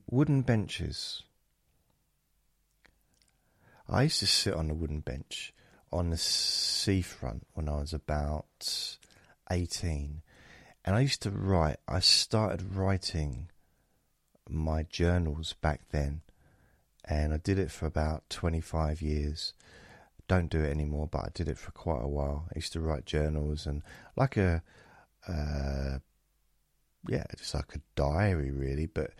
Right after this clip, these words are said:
also writing not just my feelings and what's happened, but also,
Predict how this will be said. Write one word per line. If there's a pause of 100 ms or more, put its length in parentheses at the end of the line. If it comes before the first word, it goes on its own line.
(240)
also
writing
not
just (340)
my
feelings
and (360)
what's
happened,
but
also,